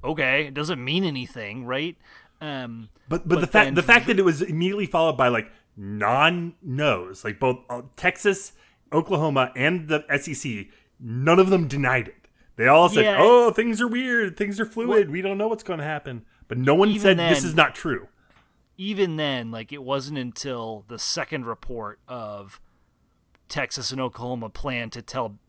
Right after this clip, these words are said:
Speaker 1: Big twelve they're gonna let the media rights expire, and then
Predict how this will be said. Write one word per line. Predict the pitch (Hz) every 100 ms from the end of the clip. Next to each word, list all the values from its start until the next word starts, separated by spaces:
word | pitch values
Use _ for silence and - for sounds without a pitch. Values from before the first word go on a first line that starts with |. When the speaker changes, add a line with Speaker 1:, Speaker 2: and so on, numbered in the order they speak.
| - -
Speaker 1:
Big | 127
twelve | - 139 120 113 -
they're | 110
gonna | 117 107
let | 107
the | 107
media | 110 107 104
rights | 101 -
expire, | 98 - 147 123 104 101 98 _ _ _ _
and | - 127 120
then | 110 107 107 101